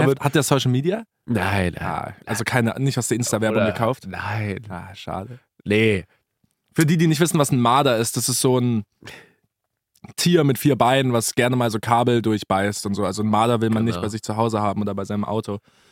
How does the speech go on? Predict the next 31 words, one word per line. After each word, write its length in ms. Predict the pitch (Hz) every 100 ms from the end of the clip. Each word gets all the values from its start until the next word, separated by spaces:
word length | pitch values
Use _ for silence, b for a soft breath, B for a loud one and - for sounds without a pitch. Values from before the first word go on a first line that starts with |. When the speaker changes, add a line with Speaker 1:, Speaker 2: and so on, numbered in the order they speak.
| b
Speaker 1:
Ja, 180 | 92 90 - b b
aber 160 | 117 123
auf 100 | 117
jeden 120 | 123
Fall 120 | 117 113
hilarious. 380 | 117 131 123 120
Und 80 |
dann, 140 | 123 127 131
das 160 | 147 143
war 100 | 147
so 100 | 139
die, 160 | 139 131
die 120 | 139
Planung 300 | 135 139 139
bis 120 | 135
zum 120 | 139
Mittagessen, 420 | 147 160 151 165
halt 100 | 151
so 60 | 123
die 80 | 117
Marderkamera. 720 | 113 135 160 165 151 160 165 - b b
Und 100 | -
dann 120 | 110 110
nach 200 | 110 113
dem 120 | 120
Mittagessen 560 | 117 120 95 110 113 113
gab's 280 | 110 107
halt 160 | 113 104
noch, 300 | 110 107 -
äh, 500 | 95 101 98 95 95 - _ _ _ _ -
Kirche, 1000 | - 127 139 - 147 151 147 160 156